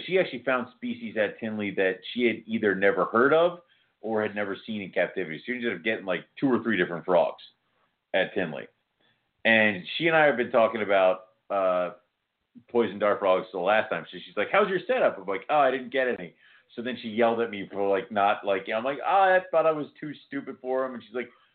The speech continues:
she's like, "They're really easy to set up." And I'm like, "I don't really like fruit flies." She's like, "You can feed them beetles." I'm like, "I'm out of excuses." She's like, "Good, go buy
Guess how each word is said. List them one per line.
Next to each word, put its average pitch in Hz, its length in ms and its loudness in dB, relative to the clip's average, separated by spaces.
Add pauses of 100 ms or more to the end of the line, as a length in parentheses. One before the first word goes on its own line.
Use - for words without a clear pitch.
(400)
she's 135 100 -8
like, 120 140 -2
"They're 120 140 4
really 170 240 4
easy 143 200 -6
to 123 60 -14
set 131 160 2
up." 98 160 2
And 92 80 -10
I'm 98 60 -6
like, 101 200 -4
"I 185 180 4
don't 185 120 4
really 175 180 4
like 160 220 2
fruit 147 200 -6
flies." 101 280 2
She's 110 100 -12
like, 95 120 -12
"You - 40 -20
can 92 200 -16
feed 175 180 -6
them 147 140 -6
beetles." 123 340 -2
I'm 107 100 -4
like, 113 200 -6
"I'm 180 280 2
out 170 140 6
of 160 80 2
excuses." 131 680 -8
She's - 120 -20
like, - 200 -10
"Good, 151 240 2
go 120 120 -2
buy 117 160 2